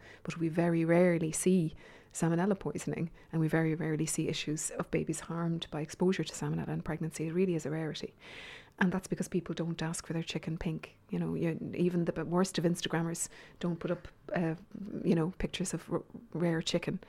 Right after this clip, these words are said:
M-, everybody and your granny knows that you, you have your chicken thoroughly cooked. Pasteurization destroys all those organisms as well, so that's really helpful. So if something has been pasteurized, it will go,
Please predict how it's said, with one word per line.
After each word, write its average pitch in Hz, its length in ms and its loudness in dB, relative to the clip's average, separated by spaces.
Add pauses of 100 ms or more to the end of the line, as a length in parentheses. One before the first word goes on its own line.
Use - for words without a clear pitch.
(280)
M-, - 100 -2 (240)
everybody 170 500 4
and 160 120 -2
your 156 120 -2
granny 160 320 -2
knows 170 460 -6
that 160 200 -6
you, 147 120 0
you 165 200 -2
have 170 160 -4
your 151 80 -2
chicken 160 300 -6
thoroughly 156 280 -4
cooked. - 400 -8 (580)
Pasteurization 185 680 4
destroys 202 480 2
all 185 140 4
those 185 180 0
organisms 190 560 2
as 190 120 -4
well, 190 260 0
so - 100 -10
that's - 260 -4
really 170 160 -2
helpful. 170 460 2
So 170 220 0
if 165 80 -2
something 165 340 -2
has 170 140 -4
been 160 120 -2
pasteurized, 190 640 -2
it - 160 -4
will 170 80 -2
go, 160 300 -2